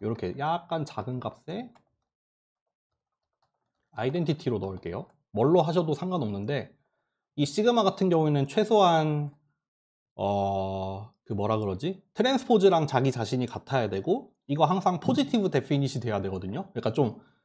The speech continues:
시그마는 만족해야 되는 조건이 있는 행렬이에요. 아무거나 넣을 수 없거든요. 그래서 그냥 아까 했던 것처럼 랜덤으로 어사인을 할 순 없고, 그냥 제일 마음 편하게 아이덴티-, 아이덴티티로 초기화를 하겠다, 그냥 그 정도로만 생각하시면 되-,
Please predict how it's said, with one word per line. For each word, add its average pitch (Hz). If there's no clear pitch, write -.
시그마는 214
만족해야 190
되는 160
조건이 151
있는 147
행렬이에요. 113
아무거나 147
넣을 104
수 -
없거든요. 98
그래서 143
그냥 160
아까 107
했던 185
것처럼 151
랜덤으로 160
어사인을 139
할 175
순 175
없고, 120
그냥 135
제일 135
마음 117
편하게 151
아이덴티-, 160
아이덴티티로 139
초기화를 165
하겠다, -
그냥 110
그 113
정도로만 127
생각하시면 139
되-, 95